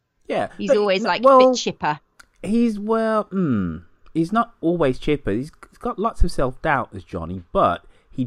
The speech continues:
Speaker 1: doesn't whine
Speaker 2: He's a
Speaker 1: about
Speaker 2: ki-,
Speaker 1: it.
Speaker 2: but, and no, exactly, and he's kind, isn't
Speaker 1: Yeah,
Speaker 2: he?
Speaker 1: no, absolutely. So, you know, he came, he came to, to Ambridge and didn't think he could really be a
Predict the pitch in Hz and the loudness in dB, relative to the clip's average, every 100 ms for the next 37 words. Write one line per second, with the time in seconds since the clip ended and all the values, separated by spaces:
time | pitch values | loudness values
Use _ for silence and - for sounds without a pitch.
0 | - 127 110 117 110 113 117 123 110 92 | -2 -2 0 -2 -6 -6 -6 -4 -4 -4
1 | - 82 - 73 71 294 - 294 302 285 | -4 -2 -2 -4 -10 -8 -6 -4 -4 -4
2 | 277 247 254 254 247 - - 254 233 196 | -6 -6 -4 -4 -6 -8 -6 -4 -2 -4
3 | 156 185 - - 143 139 135 131 147 - | -6 -8 -4 -2 -2 -2 0 0 -2 -2
4 | 135 92 98 - - - 165 165 143 143 | -2 -2 -6 -14 -4 4 4 6 2 2
5 | - 175 175 175 170 165 160 143 135 143 | -2 -4 -2 -2 -2 -4 -6 -10 -10 -8
6 | 143 131 - - 120 110 104 107 107 101 | -8 -6 -6 -4 -4 -6 -6 -6 -6 -6
7 | 107 101 113 92 110 101 107 101 101 87 | -8 -6 -8 -8 -10 -10 -12 -8 -8 -8
8 | 90 | -8